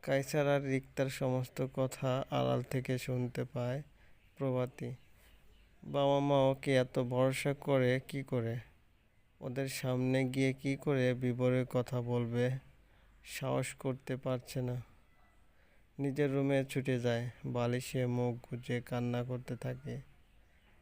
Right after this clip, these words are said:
মা বাবা ওর জন্য এত স্যাক্রিফাইস করলেন, ও না হয় একটু করলো।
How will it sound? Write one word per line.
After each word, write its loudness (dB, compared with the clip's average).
মা 2
বাবা 4
ওর 6
জন্য 2
এত 2
স্যাক্রিফাইস -2
করলেন, 0
ও -2
না 2
হয় 0
একটু -4
করলো। -2